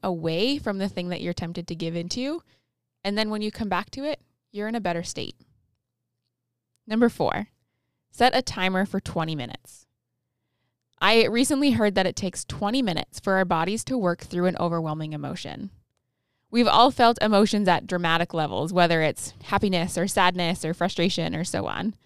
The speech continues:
And when that emotion feels like it's too much, or in a moment when you really wanna send that angry text,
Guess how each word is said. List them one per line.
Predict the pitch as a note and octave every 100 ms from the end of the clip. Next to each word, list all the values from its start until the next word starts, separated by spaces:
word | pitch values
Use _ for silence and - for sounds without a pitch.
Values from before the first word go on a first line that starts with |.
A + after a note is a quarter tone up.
| _ _ _ _ _ -
And | G#3+
when | A#3 A#3
that | A3+
emotion | G#3+ G#3+ B3+ C4+
feels | B3 A3 G#3
like | F3+
it's | F3+ -
too | - A#3+
much, | A3 E3+ C4+ - - - _ _
or | G3
in | G3+
a | G#3
moment | F#3+ G3 A3
when | G3 F3+
you | E3
really | D3+ D#3 F3 F#3
wanna | F#3 F#3+
send | - F3 E3+
that | E3
angry | D#3+ E3 E3
text, | - E3 - - -